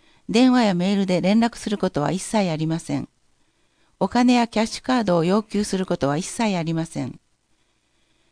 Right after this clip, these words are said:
エーティーエムの操作をお願いすることは一切ありません。問い合わせ。専用電話窓口。フリーダイヤル。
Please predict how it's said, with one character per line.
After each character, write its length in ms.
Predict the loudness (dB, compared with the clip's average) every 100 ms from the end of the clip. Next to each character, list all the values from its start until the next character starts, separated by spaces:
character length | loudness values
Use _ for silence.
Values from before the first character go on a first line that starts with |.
| _
エ 160 | 2 2
ー 40 |
テ 140 | 2 0
ィ 40 |
ー 40 | 2
エ 40 |
ム 100 | 2
の 80 | -2
操 240 | -2 -4
作 220 | -4 -4 -4
を 80 |
お 120 | -2 0
願 260 | 2 2
い 40 | 0
す 140 | -2
る 80 | -4
こ 120 | -2
と 120 | -2
は 100 | -2
一 100 | -4
切 300 | -4 -4 -2
あ 80 | -2
り 100 | -2
ま 120 | -4
せ 180 | -6 -10
ん。 100 | -10 -14 _ _ _ _ _ _ _ _ _ _ _ _ _ _ _
問 240 | -4 -2 0
い 40 |
合 80 | -2
わ 100 | -2
せ。 260 | -4 -8 -10 _ _ _ _ _ _ _
専 340 | -4 2 6 6
用 180 | 4
電 180 | 2 2
話 140 | 2 2
窓 260 | 0 -2
口。 340 | -4 -6 -8 -8 _ _ _ _ _
フ 140 | _ 2
リ 180 | 4
ー 20 | 4
ダ 120 | 2
イ 80 | 0
ヤ 100 | -4
ル。 180 | -6